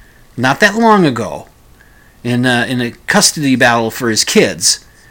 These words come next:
and he s-, he testified in court that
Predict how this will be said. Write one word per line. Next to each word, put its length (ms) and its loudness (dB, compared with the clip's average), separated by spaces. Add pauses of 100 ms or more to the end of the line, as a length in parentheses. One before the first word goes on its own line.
(300)
and 160 -4
he 100 4
s-, 180 4
he 300 2
testified 720 0
in 240 4
court 480 2 (560)
that 400 0